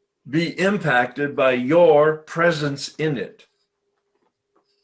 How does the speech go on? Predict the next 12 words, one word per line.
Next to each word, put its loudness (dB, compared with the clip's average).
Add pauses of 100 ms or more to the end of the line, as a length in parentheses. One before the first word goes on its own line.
(1200)
Get 2
into 2
his 0
head, 0
get -4
into -2
his -4
heart, -2 (220)
get -2
into 0
his -2
soul. -2